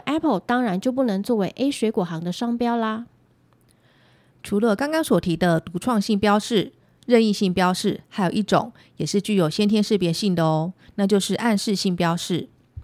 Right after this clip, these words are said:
Speaker 2: 一样举几个制裁局核准注册的案例，譬如说快易通使用在电子词典商品，一池灵使用在洗衣粉商品，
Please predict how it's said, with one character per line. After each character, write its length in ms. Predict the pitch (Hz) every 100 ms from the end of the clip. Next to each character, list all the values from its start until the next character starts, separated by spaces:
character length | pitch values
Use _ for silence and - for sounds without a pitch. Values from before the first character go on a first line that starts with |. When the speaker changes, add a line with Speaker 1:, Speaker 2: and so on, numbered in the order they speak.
| - - -
Speaker 2:
一 80 | 214
样 260 | 269 262
举 140 | 214 208
几 160 | 196
个 340 | 156 165 160 156
制 160 | -
裁 160 | 247 170
局 180 | 170 165
核 160 | 165 185
准 220 | 202 170
注 160 | 156 196
册 140 | 208
的 60 | 170
案 220 | 190 175
例， 220 | 180 147 - _ _ - -
譬 140 | - 214
如 120 | 185
说 440 | - 208 202 214 - -
快 180 | - 247
易 100 | 233
通 400 | 214 226 214 233 - -
使 200 | - 170
用 140 | 185
在 260 | 190 196 165
电 280 | 269 220
子 220 | 185 175 208
词 240 | - 175
典 360 | 202 202 - - _ _
商 320 | - 190 196
品， 280 | 196 185 185 - - - -
一 80 | 285
池 220 | - 202
灵 240 | 185 175
使 140 | 180 180
用 120 | 202
在 280 | 214 196 165
洗 200 | - 190
衣 120 | 226
粉 180 | 254 151
商 260 | - 190
品， 220 | 196 185